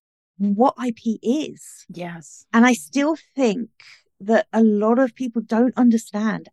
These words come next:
Speaker 1: actually what it is, let alone why it should be protected or at least be taken into account
Speaker 2: Mm-hmm.
Speaker 1: and have an awareness around it.
Speaker 2: Yes.
Speaker 1: So that you know what you do and don't need to protect, or how
Speaker 2: Mm.
Speaker 1: you want to protect it.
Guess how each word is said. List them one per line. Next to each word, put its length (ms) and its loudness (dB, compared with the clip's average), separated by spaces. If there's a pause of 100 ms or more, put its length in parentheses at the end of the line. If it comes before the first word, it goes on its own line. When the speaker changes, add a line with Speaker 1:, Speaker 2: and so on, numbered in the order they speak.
Speaker 1:
actually 440 -4
what 180 -2
it 120 -8
is, 420 -4 (320)
let 300 2
alone 440 2
why 500 -8 (140)
it 160 -6
should 320 -12
be 160 -8
protected 580 -6
or 120 4
at 80 -4
least 300 0 (380)
be 100 2
taken 360 2
into 260 2
account 440 -4 (300)
Speaker 2:
Mm-hmm. 100 0
Speaker 1:
and 220 0 (160)
have 220 0
an 80 2
awareness 580 2
around 380 -10
it. 180 -14 (320)
Speaker 2:
Yes. 200 -8
Speaker 1:
So 120 4
that 160 0
you 140 0
know 180 6
what 220 0
you 120 -10
do 200 -2
and 100 -4
don't 160 -8
need 140 -12
to 60 -20
protect, 440 -4
or 80 -10
how 320 2
Speaker 2:
Mm. 60 2
Speaker 1:
you 80 -2
want 160 -10
to 60 -20
protect 420 -18
it. 140 -16